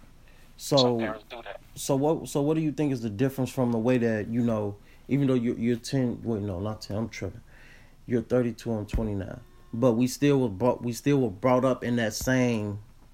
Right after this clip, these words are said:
Speaker 1: gap. What is, what do you
Speaker 2: Uh-huh.
Speaker 1: feel is the difference from when we were brought up to the way this next generation is brought up?
Speaker 2: We got our ass whooped.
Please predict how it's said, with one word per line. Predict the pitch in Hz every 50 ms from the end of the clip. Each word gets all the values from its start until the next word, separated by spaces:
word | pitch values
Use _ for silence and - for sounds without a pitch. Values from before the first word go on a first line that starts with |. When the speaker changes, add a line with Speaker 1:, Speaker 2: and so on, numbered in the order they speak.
| - - 110 101
Speaker 1:
gap. | - 127 110 - - - - - - - - - - - - - - - - - -
What | 110 110 101 104 123 147 160
is, | 165 151 135
what | 117 131 156
do | 160 160
you | 156
Speaker 2:
Uh-huh. | 117 120
Speaker 1:
feel | - 160 147
is | 143 123
the | 127 117
difference | 98 95 135 139 139 - 131 123 -
from | - 131 127 123 120 113 110 107 110 - - - - - - - - -
when | 127 127 131 110 104 101
we | 113 147 175 170
were | 143 131 107
brought | 95 127 120 117 117 110
up | 117 113 104 - - - - - - - 285 277
to | 262 143
the | 120 117
way | 110 127 127 120 117 113 110 104 107 - - - - - - - - - - - - - - - - - - -
this | 113 110 127 135 117 127
next | 127 135 139 131 123 117
generation | 107 113 123 117 110 110 113 110 - - 110
is | 104 98
brought | 92 92 110 98 95 95
up? | 82 - - - - - - - - - - - - - - - - - - - - - - -
Speaker 2:
We | - -
got | - 123 123
our | 123 120 120 127 139 135 127
ass | - - -
whooped. | 113 107 101 - - -